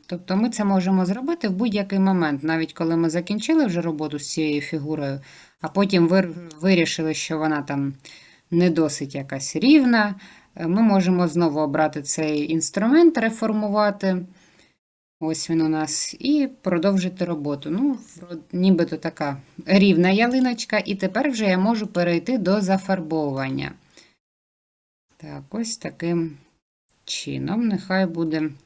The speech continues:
світло-зелена ялиночка. Ось, до речі, діти, якщо ми, наприклад, будемо малювати за допомогою лінії ще один трикутничок, але я, бачите, не в кінцеву точку прийду,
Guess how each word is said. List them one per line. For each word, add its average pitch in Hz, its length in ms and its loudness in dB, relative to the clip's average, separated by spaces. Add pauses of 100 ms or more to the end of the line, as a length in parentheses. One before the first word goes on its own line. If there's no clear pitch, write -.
світло-зелена 147 880 -4
ялиночка. 139 720 -6 (720)
Ось, 165 140 -6
до 185 120 2
речі, 214 280 2
діти, 185 600 0 (300)
якщо 175 420 0
ми, 185 120 4
наприклад, 180 580 -2
будемо 175 480 2
малювати 175 840 2 (920)
за 170 380 -4
допомогою 170 920 2
лінії 160 640 4 (880)
ще 160 280 -4
один 151 200 0
трикутничок, 196 800 2
але 190 280 4
я, 175 340 4
бачите, 190 380 0
не 175 140 4
в 160 60 0
кінцеву 285 520 4
точку 170 680 0
прийду, 156 540 2